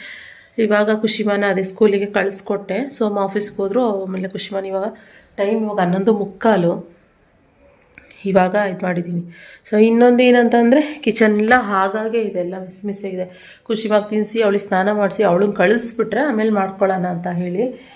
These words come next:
ಇನ್ನೊಂದು ಸ್ವಲ್ಪ ಇನ್ನೂ ಒಂದು ಕೆಲಸ ಏನಂತಂದ್ರೆ ಇದು ಡೋರ್ ಇದು ಮುರಿದೋಗಿದೆ ಅಂತ ಹೇಳಿದೆ, ಇದು ಹಾಕ್ಸಿಲ್ಲ.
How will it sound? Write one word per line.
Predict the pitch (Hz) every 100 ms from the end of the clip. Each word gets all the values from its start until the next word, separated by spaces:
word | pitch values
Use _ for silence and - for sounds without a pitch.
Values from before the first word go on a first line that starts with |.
| - 240
ಇನ್ನೊಂದು | 220
ಸ್ವಲ್ಪ | 220 214
ಇನ್ನೂ | 226 226 262
ಒಂದು | 254
ಕೆಲಸ | 240 226 214
ಏನಂತಂದ್ರೆ | 214 202 202 208 254
ಇದು | 214 208
ಡೋರ್ | 180 202 226
ಇದು | 220 196
ಮುರಿದೋಗಿದೆ | 196 190 202 196 190
ಅಂತ | 185
ಹೇಳಿದೆ, | 185 180 185 185
ಇದು | 180
ಹಾಕ್ಸಿಲ್ಲ. | 175 202 - 226